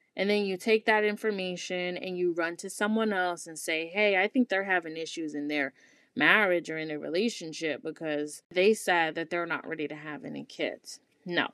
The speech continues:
You need to also be aware of how your expectations and beliefs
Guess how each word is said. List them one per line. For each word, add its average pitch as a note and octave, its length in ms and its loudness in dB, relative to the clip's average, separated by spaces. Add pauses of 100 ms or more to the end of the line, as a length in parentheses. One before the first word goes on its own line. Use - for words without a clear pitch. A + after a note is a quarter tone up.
(140)
You A3+ 100 10
need A#3+ 220 10
to D#4 120 8
also G#3 340 6
be A3+ 220 2
aware F3+ 540 6
of F3+ 200 0
how F#3+ 200 -2
your F#3+ 180 0
expectations F#3 880 -4
and G3+ 180 -4
beliefs E3+ 500 0